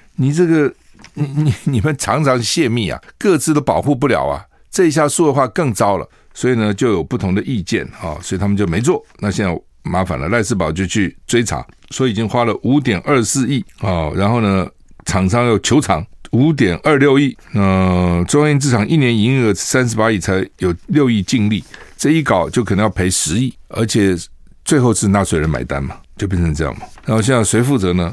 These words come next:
谁也不负责，谁也不负责，就是这样。所以你很多事情就是要想清楚嘛，没有想清楚就去做，然后呢，这个一做就错，哦，错了就，就，就赖，赖不成，哦，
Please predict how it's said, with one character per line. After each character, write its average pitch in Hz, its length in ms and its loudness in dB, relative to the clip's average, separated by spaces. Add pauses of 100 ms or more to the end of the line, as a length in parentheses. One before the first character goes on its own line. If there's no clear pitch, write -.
(180)
谁 131 180 4
也 151 80 4
不 90 160 -2
负 92 140 -2
责， - 180 -6
谁 - 240 -2
也 107 80 4
不 85 140 -4
负 78 120 -4
责， 69 140 -8 (140)
就 117 120 -4
是 82 160 -2
这 82 120 -4
样。 78 200 -6
所 143 140 0
以 139 40 2
你 110 100 2
很 87 120 0
多 123 120 4
事 135 100 0
情 110 80 2
就 98 100 2
是 95 240 0 (180)
要 143 100 0
想 87 200 -2
清 160 220 2
楚 - 160 -4
嘛， - 140 -12 (400)
没 151 180 4
有 185 80 4
想 104 240 2
清 123 160 2
楚 98 160 -2
就 104 100 -2
去 110 140 0
做， 104 240 -2 (300)
然 107 120 0
后 123 160 2
呢， 104 300 0 (320)
这 - 60 -6
个 110 60 -2
一 139 120 2
做 - 260 0 (100)
就 107 80 -2
错， - 240 -2 (300)
哦， 135 260 -6
错 147 180 2
了 107 140 0 (280)
就， 117 140 2 (180)
就， 131 140 2
就 - 220 -2
赖， 147 200 0 (180)
赖 147 120 2
不 151 100 0
成， 92 240 2 (440)
哦， 92 320 -4